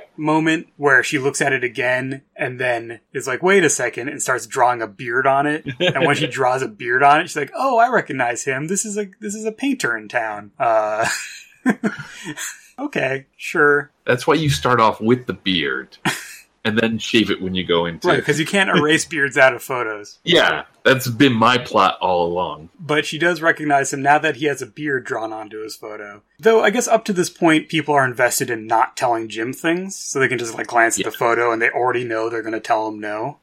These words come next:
Speaker 2: Yeah.
Speaker 1: And she's probably the only one who's really looked at it, and she's
Speaker 2: Yeah.
Speaker 1: kind of an airhead a little bit, so
Speaker 2: Yeah, uh, or, like, she only saw him, like,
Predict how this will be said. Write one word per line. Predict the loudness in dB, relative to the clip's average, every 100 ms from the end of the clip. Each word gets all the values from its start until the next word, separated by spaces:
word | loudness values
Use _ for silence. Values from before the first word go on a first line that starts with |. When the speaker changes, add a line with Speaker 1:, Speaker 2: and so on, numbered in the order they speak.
| _
Speaker 2:
Yeah. | -4 -2
Speaker 1:
And | -2 0
she's | -2
probably | 2 4 4
the | 0
only | -4 -4 -4
one | -4 -4
who's | -6 -12
really | -6 6 6 6
looked | 0 -4
at | -2 0
it, | 0 -4
and | -10
she's | -10 -8 0
Speaker 2:
Yeah. | 0
Speaker 1:
kind | 2 0
of | -2 -2
an | -2
airhead | -2 -2 -2 -4
a | -4
little | -4 -4 -2
bit, | -2 -4 -6 _
so | -8 -2 -2 -2 -4 -6 0
Speaker 2:
Yeah, | 4 4 4 4
uh, | 4
or, | 6 6 6 4
like, | 4 2 0
she | -2 0
only | 2 2 -2
saw | -4 -4 -2 -2
him, | -4 -4
like, | -6